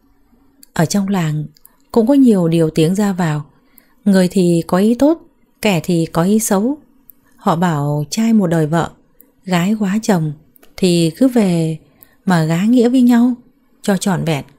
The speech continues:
để có gì sớm hôm còn lo lắng cho nhau. Nhưng cũng có không ít những kẻ độc miệng. Họ đồn rằng Nghiêm và Linh chắc chắn qua lại tư tình với nhau. Nhưng mặc kệ miệng lưỡi thiên hạ, cả hai gia đình vẫn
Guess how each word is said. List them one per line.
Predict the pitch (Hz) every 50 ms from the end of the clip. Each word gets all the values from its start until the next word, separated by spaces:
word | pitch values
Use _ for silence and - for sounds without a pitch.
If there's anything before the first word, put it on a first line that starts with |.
| _ _ _ _ _ _ _ _ _ _
để | - 180 160 131 131
có | - 208
gì | 202 190 208 185 165 156
sớm | - - 180 196
hôm | 220 226 226 220
còn | 214 180 156 151
lo | 170 196 202
lắng | 196 190 180 196 214
cho | - 220
nhau. | 196 196 196 185 190 185 - _ _ _ _ _ _ _ _ _ _ _ _ _ _
Nhưng | 190 196 190 185 185 185 180 180 180
cũng | - 190 165 208 214 214 202
có | - 202 202
không | - 220 214
ít | 214 226 269 269
những | 254 254 247
kẻ | 233 226 180 156
độc | 160 165 156 -
miệng. | 160 165 165 147 - - _ _ _ _ _ _ _ _
Họ | _ - 214 -
đồn | 175 190 180 165 160
rằng | 156 170 160 156 151 147 - _ _ _ -
Nghiêm | 202 208 220 214 214
và | 208 180
Linh | 160 175 202 202 202
chắc | 190 - 247 247 240
chắn | - 208 175 185 220 226
qua | 220 220 202 196
lại | 202 175 165 - -
tư | 190 190
tình | - 170 147 139
với | 143 160
nhau. | 170 180 175 170 165 - - - _ _ _ - - - - - - - - _ _ _ - _ _ _ _ -
Nhưng | 185 185 180 180
mặc | 180 165 - -
kệ | - 165 143 -
miệng | 160 165 170 - - 165 170
lưỡi | 180 202
thiên | - 233 233
hạ, | 220 220 214 - - - - - - - - - - - - - - -
cả | 175 170
hai | 185 214 226 226
gia | 226 233 220
đình | 208 202 180 160 156
vẫn | 147 175 135 180 208 208